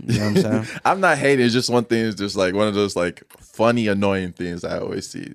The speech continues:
Speaker 1: Yeah, shout out
Speaker 2: They're
Speaker 1: to
Speaker 2: even in the
Speaker 1: Rob.
Speaker 2: same cartoons together.
Speaker 1: They are?
Speaker 2: <laughs> Yeah.
Speaker 1: Wow.
Speaker 2: <laughs> They're in the same
Speaker 1: They work
Speaker 2: cartoon.
Speaker 1: well together.
Speaker 2: They
Speaker 1: The
Speaker 2: do
Speaker 1: guy,
Speaker 2: work
Speaker 1: like, Kevin Hart, um,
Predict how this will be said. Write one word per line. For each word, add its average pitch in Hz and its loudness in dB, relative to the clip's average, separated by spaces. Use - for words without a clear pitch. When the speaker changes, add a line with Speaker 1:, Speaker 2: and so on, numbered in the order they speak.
Speaker 1:
Yeah, 104 6
shout 113 -2
out - 2
Speaker 2:
They're 143 2
Speaker 1:
to 185 2
Speaker 2:
even 185 0
in 147 0
the 131 2
Speaker 1:
Rob. 117 -4
Speaker 2:
same 131 0
cartoons 113 -2
together. 82 -6
Speaker 1:
They 107 0
are? 196 0
Speaker 2:
<laughs> - -8
Yeah. 127 4
Speaker 1:
Wow. - -8
Speaker 2:
<laughs> 160 4
They're 127 4
in 143 0
the 131 -2
same 139 -2
Speaker 1:
They 180 4
work 214 2
Speaker 2:
cartoon. 165 0
Speaker 1:
well 175 2
together. 110 -2
Speaker 2:
They 131 2
Speaker 1:
The 131 2
Speaker 2:
do 123 -2
Speaker 1:
guy, 143 2
Speaker 2:
work 151 0
Speaker 1:
like, 120 -2
Kevin 160 2
Hart, 143 2
um, 107 2